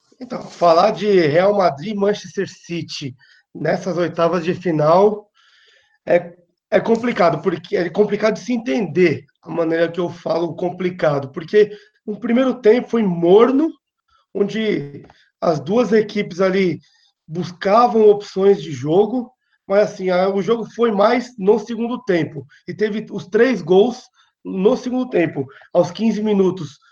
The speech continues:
o Isco abriu o placar, aí logo a sequência ali, dezoito minutos, o Gabriel Jesus, que foi bastante elogiado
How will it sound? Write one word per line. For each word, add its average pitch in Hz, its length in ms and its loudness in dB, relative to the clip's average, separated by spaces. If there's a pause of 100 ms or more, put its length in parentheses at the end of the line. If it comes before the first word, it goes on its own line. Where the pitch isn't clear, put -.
(120)
o 180 140 -2
Isco 240 600 -4 (340)
abriu 160 300 2
o 175 80 -4
placar, 180 520 2 (320)
aí 175 140 2
logo 185 540 2 (200)
a 185 120 -6
sequência 190 560 0
ali, 170 180 -6
dezoito 190 340 -2
minutos, 185 520 -2 (260)
o - 80 -8
Gabriel 175 420 4
Jesus, 175 600 -2 (200)
que 180 120 -8
foi 190 180 2
bastante 180 640 -2
elogiado 170 720 2